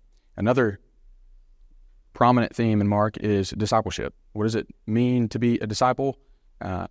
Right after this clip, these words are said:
how do you make disciples? What is Jesus doing with his disciples? And so you see in, uh, Mark six, verse seven, he calls the twelve and he sends them out two by two, uh, which, like, if you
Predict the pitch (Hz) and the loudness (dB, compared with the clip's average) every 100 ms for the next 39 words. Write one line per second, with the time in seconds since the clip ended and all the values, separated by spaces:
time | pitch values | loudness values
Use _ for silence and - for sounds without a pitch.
0 | _ - 113 120 117 117 113 - 120 151 | _ 2 2 2 0 -2 -4 0 0 0
1 | - - 85 78 80 - _ _ _ _ | -2 -2 -2 -4 -8 -10 _ _ _ _
2 | - 127 123 110 131 117 - 110 120 113 | -2 0 0 -2 -2 -2 -2 0 2 2
3 | 113 110 95 82 - 85 82 - - - | 2 -2 -6 -6 -4 -4 -6 -16 -20 -20
4 | - - - - 101 110 104 - 135 127 | -20 -20 -20 -12 -4 0 0 0 -2 -2
5 | 113 107 104 - - 107 101 98 113 - | -2 -4 -6 -12 -8 -6 -4 -2 -2 -2
6 | - 131 - - 113 - 151 110 113 - | 0 0 -2 -6 -6 0 0 0 -4 -10
7 | _ _ _ _ _ _ _ _ - 117 | _ _ _ _ _ _ _ _ -6 -4
8 | - 123 139 123 - 120 113 110 - 107 | 0 0 0 -4 -2 0 2 -2 -2 -4
9 | 104 _ _ - - 131 127 120 110 - | -4 _ _ -12 0 0 2 0 0 0
10 | 131 117 104 87 - _ _ _ _ _ | 2 2 0 -4 -6 _ _ _ _ _
11 | _ _ - - - - _ _ - - | _ _ -16 -12 -12 -14 _ _ -20 -20
12 | _ - _ - - 120 107 - - - | _ -20 _ -20 -6 -2 -2 -4 -10 -10
13 | 87 107 101 98 | -8 -2 -2 -2